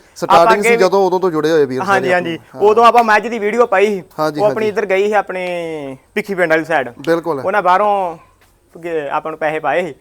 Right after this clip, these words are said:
Speaker 1: ਹਾਂਜੀ।
Speaker 2: ਤੇ ਉਹਨਾਂ ਦੀ ਆਪਣੇ ਇੱਥੇ ਰਿਸ਼ਤੇਦਾਰੀ ਸੀ।
Speaker 1: ਆਨਲਾਈਨ
Speaker 2: ਤੇ
Speaker 1: ਪੇਮੈਂਟ ਕੀਤੀ ਸੀ?
Speaker 2: ਆਨਲਾਈਨ, ਆਨਲਾਈਨ ਹੀ ਭੇਜੀ ਸੀ
Speaker 1: ਅੱਛਾ,
Speaker 2: ਆਪਾਂ ਉਹਨਾਂ
Speaker 1: ਅੱਛਾ।
Speaker 2: ਨੂੰ।
Speaker 1: ਮੱਝ ਵੀ ਚੰਗੀ ਡਬਲ ਸੀ।
Speaker 2: ਮੈਂ ਬਹੁਤ ਚੰਗੀ।
Speaker 1: ਨੀਲੀ ਰਾਵੀ ਦੀ ਸੀ ਉਹ ਵੀ ਸ਼ਾਇਦ?
Speaker 2: ਉਹ ਵੀ ਨੀਲੀ ਦੀ ਸੀ। ਉਹ ਵੀ
Speaker 1: ਹੂੰ।
Speaker 2: ਆਸਲਾਂ ਤੋਂ ਲਈ ਸੀ। ਇਹ ਵੀ ਆਸਲਾਂ ਤੋਂ ਹੋਈਆਂ। ਇਹ ਆਸਲਾਂ ਦਾ ਰਵਾ ਜੀ।
Speaker 1: ਠੀਕ ਆ ਜੀ।
Speaker 2: ਹਾਂਜੀ।
Speaker 1: ਲਓ ਵੀ ਦੋਸਤੋ, ਆਸਲਾਂ ਦੀਆਂ ਮੱਝਾਂ ਤਾਂ ਕਾਫੀ ਵੀਰਾਂ ਨੇ ਵੇਖੀਆਂ ਹੋਣਗੀਆਂ।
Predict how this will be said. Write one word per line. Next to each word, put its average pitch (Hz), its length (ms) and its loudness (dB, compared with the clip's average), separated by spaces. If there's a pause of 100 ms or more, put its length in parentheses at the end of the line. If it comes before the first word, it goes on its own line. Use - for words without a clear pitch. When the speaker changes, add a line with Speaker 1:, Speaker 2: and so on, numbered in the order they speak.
(100)
Speaker 1:
ਹਾਂਜੀ। 160 200 -2
Speaker 2:
ਤੇ 160 60 -2
ਉਹਨਾਂ 175 180 -2
ਦੀ 180 80 0
ਆਪਣੇ 170 220 -4
ਇੱਥੇ 175 200 -6
ਰਿਸ਼ਤੇਦਾਰੀ 156 480 -2
ਸੀ। 131 120 -12 (220)
Speaker 1:
ਆਨਲਾਈਨ 202 280 4
Speaker 2:
ਤੇ 208 60 -8
Speaker 1:
ਪੇਮੈਂਟ 214 240 2
ਕੀਤੀ 180 100 4
ਸੀ? 190 60 6
Speaker 2:
ਆਨਲਾਈਨ, 190 260 4
ਆਨਲਾਈਨ 180 340 0
ਹੀ 147 140 -8 (160)
ਭੇਜੀ 170 180 -2
ਸੀ - 60 -6
Speaker 1:
ਅੱਛਾ, 170 100 -4
Speaker 2:
ਆਪਾਂ 143 120 -6
ਉਹਨਾਂ 131 140 -8
Speaker 1:
ਅੱਛਾ। 123 60 -10
Speaker 2:
ਨੂੰ। 120 60 -18 (100)
Speaker 1:
ਮੱਝ 214 220 2
ਵੀ 262 100 -8
ਚੰਗੀ 196 260 -4
ਡਬਲ 165 200 2
ਸੀ। 151 60 -8
Speaker 2:
ਮੈਂ 208 360 2
ਬਹੁਤ 190 240 2
ਚੰਗੀ। 147 300 -4
Speaker 1:
ਨੀਲੀ 202 300 0
ਰਾਵੀ 240 200 4
ਦੀ 240 120 -6
ਸੀ 254 100 -6
ਉਹ 247 60 -2
ਵੀ 240 60 -8
ਸ਼ਾਇਦ? 185 180 -4
Speaker 2:
ਉਹ 214 200 6
ਵੀ 294 80 0
ਨੀਲੀ 220 240 0
ਦੀ 160 220 -2
ਸੀ। 127 60 -14
ਉਹ 180 160 2
ਵੀ 269 100 4
Speaker 1:
ਹੂੰ। 247 80 8
Speaker 2:
ਆਸਲਾਂ 208 260 4
ਤੋਂ 226 80 2
ਲਈ 208 120 0
ਸੀ। 214 60 -2
ਇਹ 226 220 4
ਵੀ 240 100 0
ਆਸਲਾਂ 208 440 4
ਤੋਂ 214 80 -4
ਹੋਈਆਂ। 175 280 -8 (160)
ਇਹ 190 120 0
ਆਸਲਾਂ 190 320 4
ਦਾ 226 80 4
ਰਵਾ 165 220 4
ਜੀ। 131 160 -10 (140)
Speaker 1:
ਠੀਕ 151 260 -2
ਆ 127 80 -2
ਜੀ। 110 140 -14 (100)
Speaker 2:
ਹਾਂਜੀ। 131 300 -6 (160)
Speaker 1:
ਲਓ 190 160 4
ਵੀ 240 60 0
ਦੋਸਤੋ, 254 240 0
ਆਸਲਾਂ 240 600 4
ਦੀਆਂ 220 160 -4
ਮੱਝਾਂ 214 260 0
ਤਾਂ 220 80 -4
ਕਾਫੀ 190 260 0
ਵੀਰਾਂ 185 200 -2
ਨੇ 185 60 -2
ਵੇਖੀਆਂ 165 380 -4
ਹੋਣਗੀਆਂ। 156 360 -4